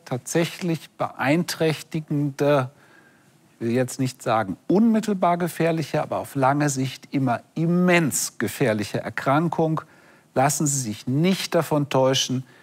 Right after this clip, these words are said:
dass man sich am Anfang trotz hohem Blutdruck wohlfühlt, gut fühlt. Glücklicherweise müssen wir den Bluthochdruck nicht hinnehmen.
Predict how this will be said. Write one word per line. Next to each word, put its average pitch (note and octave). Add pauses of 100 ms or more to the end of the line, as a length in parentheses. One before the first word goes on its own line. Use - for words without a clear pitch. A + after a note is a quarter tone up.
(160)
dass A#2
man A#2
sich A#2
am F#2
Anfang E3
trotz C3
hohem G#2
Blutdruck A2 (840)
wohlfühlt, A#2 (420)
gut A2
fühlt. - (580)
Glücklicherweise D3+
müssen E3+
wir D3
den C#3
Bluthochdruck C#3
nicht -
hinnehmen. G#3+